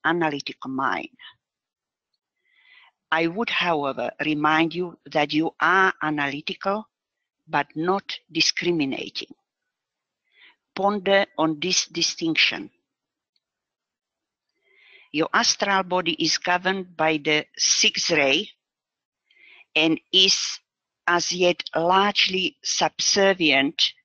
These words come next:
to the will of the personality. This leads you to devote yourself to your personality surroundings and to the conditions which karmically you have evoked.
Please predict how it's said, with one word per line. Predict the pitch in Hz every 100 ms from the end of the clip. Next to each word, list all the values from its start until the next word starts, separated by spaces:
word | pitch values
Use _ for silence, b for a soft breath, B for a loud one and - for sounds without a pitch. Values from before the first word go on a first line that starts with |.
| -
to | 165
the | 151 151
will | 175 180 180 - -
of | 156 156
the | 151
personality. | 147 147 - 143 135 113 76 - - - _ _ _ _ _ _ _ _ _ _ _ _ _ _ B B B B B B B _
This | 151 208 - - -
leads | 190 208 208 185
you | 190
to | - 175
devote | 165 165 185 202 185
yourself | 175 165 - 170 165 -
to | 160
your | 156
personality | 151 175 180 - 170 165 151 151 147 143
surroundings | - 143 143 147 160 165 202 220 - - - _ _ _ b b -
and | 160
to | 175
the | 165 160
conditions | 165 156 151 202 - 202 202 - - -
which | 147 147 - -
karmically | 202 202 180 170 - 165 160 -
you | 156 160
have | 151 147 - 143
evoked. | 127 135 104 - - -